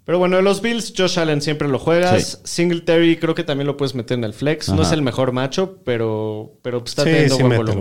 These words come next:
Speaker 1: Lo
Speaker 3: mételo.
Speaker 1: puedes meter. Stephon Diggs es el receptor uno del año, obviamente
Speaker 2: Ujú.
Speaker 1: lo vas a jugar. Gabe Davis es una situación muy frustrante, ¿no? Porque, pues, o te va a matar o va a dar bien.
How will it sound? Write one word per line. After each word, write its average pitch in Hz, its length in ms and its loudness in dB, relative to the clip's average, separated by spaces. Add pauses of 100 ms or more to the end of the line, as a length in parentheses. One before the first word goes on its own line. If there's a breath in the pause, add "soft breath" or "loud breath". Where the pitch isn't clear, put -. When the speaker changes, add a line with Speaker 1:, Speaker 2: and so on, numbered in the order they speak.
(100)
Speaker 1:
Lo 113 60 0
Speaker 3:
mételo. - 40 -16
Speaker 1:
puedes 127 180 -2
meter. 110 340 -8 (580 loud breath)
Stephon 147 380 -2
Diggs 147 260 0
es 120 100 -6
el 127 80 -4
receptor 120 400 -4
uno 117 160 -4
del 139 100 -2
año, 143 220 -2
obviamente 113 320 -2
Speaker 2:
Ujú. 107 100 2
Speaker 1:
lo - 60 -
vas 135 40 -2
a 107 40 -10
jugar. 131 380 -6 (680 loud breath)
Gabe 214 200 0
Davis 190 420 2
es 170 120 -2
una 175 140 -2
situación 143 420 -6
muy 165 140 -2
frustrante, 160 800 -4 (160)
¿no? 151 280 -4
Porque, 113 880 -4 (520)
pues, 123 260 -10
o 123 100 -6
te 131 80 -4
va 147 100 2
a 160 40 -2
matar 165 560 0
o 127 140 -4
va 131 100 0
a - 20 0
dar 131 180 0
bien. 151 460 -4